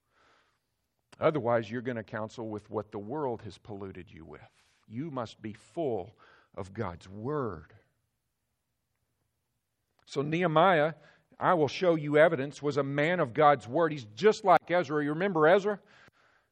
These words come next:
Ezra devoted himself to the law of the Lord, and he set out to study it, to do it, and to teach it. Well, Nehemiah is cut from the same cloth. We'll see these two men had very different personalities,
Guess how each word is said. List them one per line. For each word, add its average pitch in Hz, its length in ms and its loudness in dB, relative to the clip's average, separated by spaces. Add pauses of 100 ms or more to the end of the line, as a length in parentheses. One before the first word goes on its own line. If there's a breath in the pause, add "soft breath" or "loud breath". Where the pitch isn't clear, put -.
(140)
Ezra 170 480 4
devoted 165 580 6
himself 190 600 2
to 175 100 -8
the 151 100 -2
law 170 260 8
of 147 120 2
the 160 60 -4
Lord, 185 340 2
and 139 120 -4
he 180 140 -8
set 190 260 2
out 170 200 6
to 127 100 -6
study 220 500 4
it, 226 180 0 (240 soft breath)
to 160 100 -8
do 202 300 2
it, 214 180 4 (180 soft breath)
and 143 140 -8
to 147 60 -6
teach - 360 0
it. 117 80 -16 (760)
Well, 123 120 -10
Nehemiah 202 560 4
is 170 100 -10
cut - 260 -2
from 151 160 -8
the 117 80 -8
same 190 480 -6
cloth. 151 320 2 (840 soft breath)
We'll 190 160 2
see 208 220 -4
these 190 200 -4
two 208 180 -6
men 190 220 -2
had 147 240 -2
very 214 480 8
different 202 320 2
personalities, 160 920 0